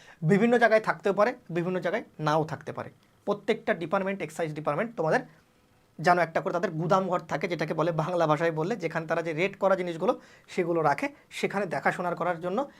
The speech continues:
একজন সিকিউরিটি গার্ড টাইপের বা গার্ড টাইপের তোমাদের কিন্তু নিয়োগ করা হবে। এখানে হাইট অবশ্যই তোমাদের যতদূর সম্ভাবনা, অবশ্যই হাইট কিন্তু লাগবে, ঠিক আছে? হাইটের ক্ষেত্রে তোমাদের সম্ভবত ধরে রাখতে পারো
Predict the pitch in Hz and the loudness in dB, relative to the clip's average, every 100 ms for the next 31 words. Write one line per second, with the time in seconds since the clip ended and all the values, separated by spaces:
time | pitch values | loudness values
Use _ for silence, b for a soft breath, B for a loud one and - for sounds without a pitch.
0 | b b - 175 185 226 - 226 233 247 | b b 0 2 4 0 0 -4 0 0
1 | 247 220 190 180 - 190 185 220 196 165 | 0 2 4 4 2 0 2 -2 -2 2
2 | 165 160 170 160 226 233 170 170 180 285 | 2 2 -2 0 0 -2 -6 -6 -6 -6
3 | 285 b - 180 180 160 147 151 226 208 | -8 b -8 -2 -2 0 0 2 0 2
4 | 220 226 - 180 220 208 208 208 240 220 | 2 2 2 4 6 6 4 0 -4 -2
5 | 220 196 b b b b 170 196 220 - | -2 -4 b b b b -2 0 -2 -2
6 | 214 208 214 233 - - 175 185 220 214 | 0 2 2 -2 -4 0 0 0 -2 -4
7 | - - 156 196 - 202 190 156 151 208 | -12 0 2 2 -2 -4 2 2 2 -6
8 | - _ - 185 180 87 b b b 170 | -10 _ 0 0 0 -8 b b b 2
9 | 185 220 214 208 220 208 208 202 185 196 | 4 2 0 -2 0 2 0 -2 0 0
10 | 196 170 185 180 190 180 208 | 0 2 4 4 2 0 -2